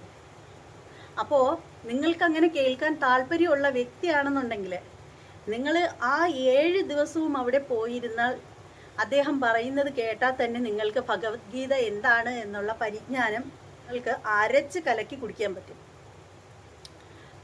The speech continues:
എല്ലാവരും, കൂടുതൽ ആളുകളും ചെയ്യുന്ന എന്താണെന്നറിയാമോ? ഭക്ഷണത്തിൻ്റെ സമയത്ത് പോയി ഇടിച്ച് തള്ളി ഇരുന്ന് ഭക്ഷണം വാങ്ങിച്ച് കഴിച്ചിട്ട് പോരും. പ്രസാദമാണ്,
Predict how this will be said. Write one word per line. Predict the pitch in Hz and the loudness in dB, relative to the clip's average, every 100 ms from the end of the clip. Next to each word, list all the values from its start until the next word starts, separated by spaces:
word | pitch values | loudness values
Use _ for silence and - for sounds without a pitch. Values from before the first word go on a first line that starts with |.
| - - 254 | -20 0 2
എല്ലാവരും, | 262 302 311 330 320 - | 4 4 6 4 4 0
കൂടുതൽ | 285 339 359 | 0 2 4
ആളുകളും | 311 277 294 | 4 2 0
ചെയ്യുന്ന | 302 262 262 | -4 -6 -6
എന്താണെന്നറിയാമോ? | 269 233 233 226 202 196 220 294 - - - | -2 -2 -2 -4 -4 -4 -6 -8 -14 -16 -4
ഭക്ഷണത്തിൻ്റെ | 247 - 320 320 311 330 | -4 0 -2 0 0 0
സമയത്ത് | 277 233 226 220 220 | -2 -4 -10 -6 -4
പോയി | 220 214 233 262 | 0 0 -2 -6
ഇടിച്ച് | 220 240 | -10 -8
തള്ളി | 269 220 202 240 | -4 -4 -2 -4
ഇരുന്ന് | 226 202 208 | -6 -6 -8
ഭക്ഷണം | 233 202 - 233 | -8 -10 -8 -8
വാങ്ങിച്ച് | 208 196 190 | -6 -6 -8
കഴിച്ചിട്ട് | 220 185 196 202 | -6 -6 -6 -12
പോരും. | 165 165 165 - - - - - - - - | -10 -10 -12 -14 -20 -20 -20 -20 -20 -20 -4
പ്രസാദമാണ്, | 226 226 226 233 247 208 208 | -2 0 0 2 0 0 -4